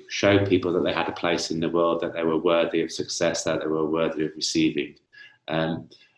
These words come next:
and working with lots of different groups and organisations to achieve that. But the one thing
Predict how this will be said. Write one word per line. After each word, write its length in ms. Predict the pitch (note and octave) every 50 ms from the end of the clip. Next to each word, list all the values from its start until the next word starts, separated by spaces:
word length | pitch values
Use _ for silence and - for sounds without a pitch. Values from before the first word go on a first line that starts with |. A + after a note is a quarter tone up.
| _ _ -
and 260 | F#2 F#2 F2+ F2 E2
working 280 | G2 F#2+ F2 - - E2+
with 140 | F2+ E2+ F#2+
lots 200 | F2 E2 - -
of 80 | E2
different 300 | - F2+ - - F2 E2
groups 360 | D2+ E2+ E2+ E2+ E2 - -
and 100 | F2+ E2+
organisations 760 | E2+ D#2+ D2+ D2+ D#2 D#2 D#2 - E2 D#2+ D2+ - - D#2 D2+ -
to 120 | - F2
achieve 380 | E2+ - - G2 F#2+ F#2 D#2+ D2+
that. 160 | D#2 D2+ C#2 - - - - _ _ _ _ - - _ _ _ -
But 160 | - - -
the 80 | - F#2
one 320 | G2+ G#2+ A2+ A#2 A2+ -
thing 360 | A#2 G#2+ G#2 G#2 G2+ F#2+ F2+